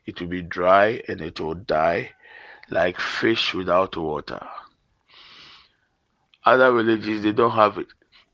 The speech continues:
It is only in Christianity that we have life and we give life. I've seen it.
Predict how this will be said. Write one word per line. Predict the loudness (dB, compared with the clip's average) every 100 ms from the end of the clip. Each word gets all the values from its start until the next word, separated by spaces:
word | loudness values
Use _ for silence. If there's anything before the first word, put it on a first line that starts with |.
| _ _ _ _ _ _ _ _ _ _ _
It | -8
is | 0
only | 2 2
in | 0
Christianity | -2 -4 -2 -4 -2 -4 -8 -14 -16 _ _ _ _ _ _ _ _ -8
that | -4
we | -2
have | -2 -2
life | 2 4 4 0 -6
and | -6
we | -6
give | -6 -6 0
life. | 2 2 2 -12 -16 -20 -20 _ _ _ _ _ _ _ _ _ _ _ _ _ -10
I've | -8 -8
seen | -2 -2 -2
it. | -8